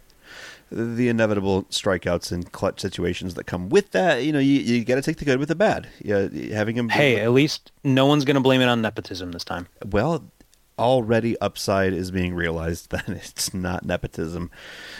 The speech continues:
Speaker 1: That does leave us with the question of Brian Holliday. And there's a couple things you can do here, uh, with some, I guess, some rumors that were kind of floating around saying the Texas Rangers, I think it was, were interested in maybe,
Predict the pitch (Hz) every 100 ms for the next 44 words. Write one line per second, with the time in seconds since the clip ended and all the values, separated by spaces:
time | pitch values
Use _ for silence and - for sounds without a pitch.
0 | - 104 120 127 127 139 131 143 143 -
1 | 143 - 160 151 - 113 104 107 - _
2 | - - 104 107 101 104 92 92 - 135
3 | 120 78 53 - - _ 98 95 95 92
4 | 92 92 110 - - 110 101 - 101 98
5 | 170 175 - 95 92 - - - - -
6 | 98 95 90 101 - - - _ - 120
7 | 107 - 98 104 - - 101 104 110 107
8 | 95 92 95 98 110 101 110 107 101 101
9 | 98 107 101 98 120 - 117 92 104 113
10 | 120 117 113 113 90 110 113 110 78 107
11 | 110 - 110 104 98 92 98 107